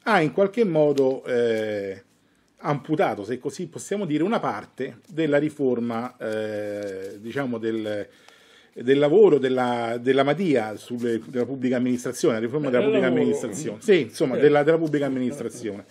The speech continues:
Speaker 2: Chiamiamolo lavoro.
Speaker 1: Diciamo, nel rapporto, peraltro, poi anche con le regioni. E parla, ecco, non ti sembra un comportamento un po' contraddittorio?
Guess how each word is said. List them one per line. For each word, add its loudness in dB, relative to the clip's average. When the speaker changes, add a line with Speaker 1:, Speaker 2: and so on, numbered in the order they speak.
Speaker 2:
Chiamiamolo -2
lavoro. 0
Speaker 1:
Diciamo, 2
nel 6
rapporto, 4
peraltro, 4
poi 0
anche -2
con -2
le 2
regioni. 2
E 0
parla, 2
ecco, -4
non -2
ti -6
sembra 0
un -2
comportamento -4
un -8
po' -4
contraddittorio? -6